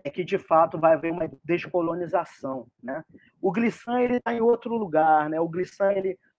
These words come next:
ele tá num lugar mais de refletir esse, esse inconsciente coletivo, essa, é, essa força do inconsciente coletivo na linguagem, né? Nesses exemplos que eu acabei de dar, da criolidade, é, da abertura,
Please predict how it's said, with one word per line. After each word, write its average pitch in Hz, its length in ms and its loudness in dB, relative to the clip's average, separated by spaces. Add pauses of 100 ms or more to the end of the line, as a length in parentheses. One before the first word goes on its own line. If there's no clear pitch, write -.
ele 180 180 -2
tá 196 180 -2
num 208 160 -6
lugar 180 280 4
mais 196 180 0
de 196 80 -2
refletir 214 800 -2 (320)
esse, 175 520 -4
esse 160 320 -6
inconsciente 180 640 -2
coletivo, 196 760 -2 (480)
essa, - 240 -4 (160)
é, 151 360 8 (380)
essa 156 340 2
força 220 580 0
do 185 120 0
inconsciente 185 480 -4
coletivo 196 580 -6
na 202 140 2
linguagem, 170 760 2 (300)
né? 175 160 0
Nesses 185 320 -6
exemplos 175 360 -2
que - 100 -6
eu 175 60 0
acabei 160 300 -2
de 160 140 -8
dar, 151 220 -2
da 147 100 -4
criolidade, 156 1000 -6 (380)
é, 131 320 -2 (280)
da 151 140 4
abertura, 175 800 2